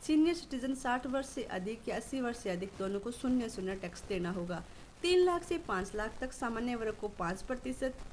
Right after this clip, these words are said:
सीनियर सिटीजन को पाँच प्रतिशत, साठ साल से अधिक वाले को, और अस्सी साल से अधिक वाले को शून्य टैक्स देना होगा। पाँच लाख से दस लाख तक सामान्य वर्ग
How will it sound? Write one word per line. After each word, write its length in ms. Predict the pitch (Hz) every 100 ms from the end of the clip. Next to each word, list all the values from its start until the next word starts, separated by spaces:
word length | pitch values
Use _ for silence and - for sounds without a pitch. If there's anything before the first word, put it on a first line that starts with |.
| - -
सीनियर 360 | - 277 311
सिटीजन 400 | 320 269 269 277
को 140 | 262 269
पाँच 300 | 185 170 196
प्रतिशत, 520 | - 247 254 247 269 -
साठ 180 | 214 220
साल 260 | 254 247 240 - - -
से 60 |
अधिक 260 | 202 208 240
वाले 200 | 254 285
को, 240 | 294 339 339 - - -
और 60 |
अस्सी 360 | - 339 - 370
साल 260 | 339 285 262
से 120 | 247
अधिक 240 | 208 233
वाले 200 | 220 202
को 120 | 202
शून्य 380 | 285 - 254 247 247 -
टैक्स 260 | 196 196 -
देना 240 | 180 185
होगा। 340 | 190 180 175 - - - - - -
पाँच 300 | 277 320 359
लाख 180 | 370 349
से 120 | 339 294
दस 260 | 208 214 233
लाख 280 | 208 208 -
तक 200 | 202 214
सामान्य 500 | - 247 233 262 302
वर्ग 200 | 277 262